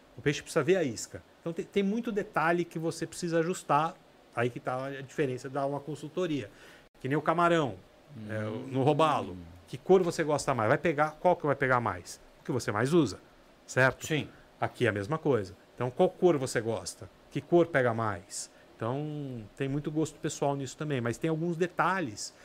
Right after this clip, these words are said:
Speaker 1: que nem uma cor que reflete o V, o rosa, o laranja. Hoje em dia tem tinta U V, U V que você coloca e... Então
Speaker 2: Ah, então aí já responde a pergunta. Ó, o peixe enxerga?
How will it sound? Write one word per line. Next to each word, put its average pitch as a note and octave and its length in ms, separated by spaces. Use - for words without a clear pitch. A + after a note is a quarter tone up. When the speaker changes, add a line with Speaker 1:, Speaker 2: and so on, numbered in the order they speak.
Speaker 1:
que C3 140
nem D#3 440
uma D#3 180
cor D#3+ 260
que D3+ 100
reflete D3 440
o - 20
V, D#3 300
o G#2+ 100
rosa, A2+ 380
o A2 40
laranja. A#2 580
Hoje A#2+ 200
em A#2+ 60
dia C#3 160
tem C3 260
tinta F3 380
U A2 140
V, G#2 220
U A#2 100
V B2 240
que D3 120
você A2 380
coloca B2+ 560
e... G#2 220
Então C3+ 500
Speaker 2:
Ah, G2+ 140
então G2+ 280
aí C#3+ 160
já E3 160
responde E3 460
a - 20
pergunta. D3 460
Ó, - 220
o C3 40
peixe F#3 340
enxerga? C3+ 600